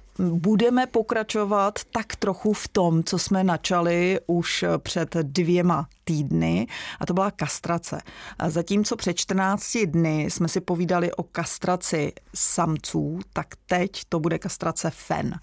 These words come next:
Protože je v tom nějaký rozdíl. Samozřejmě každý má jiné pohlavní orgány, ale, eh, ten rozdíl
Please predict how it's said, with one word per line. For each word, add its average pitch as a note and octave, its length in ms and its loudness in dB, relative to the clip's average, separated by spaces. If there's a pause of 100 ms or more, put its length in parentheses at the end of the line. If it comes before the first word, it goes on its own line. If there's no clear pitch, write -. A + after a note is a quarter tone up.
(360)
Protože G3 300 0
je G3+ 100 2
v G3+ 60 -8
tom G#3+ 160 2
nějaký G#3 420 2
rozdíl. F3 560 0 (220)
Samozřejmě G3 480 4
každý F3+ 360 2
má F3 360 4
jiné E3+ 380 4
pohlavní F3+ 480 2
orgány, D#3+ 680 2
ale, F3 360 2 (300)
eh, F3 80 2
ten F#3+ 300 2
rozdíl F3+ 760 4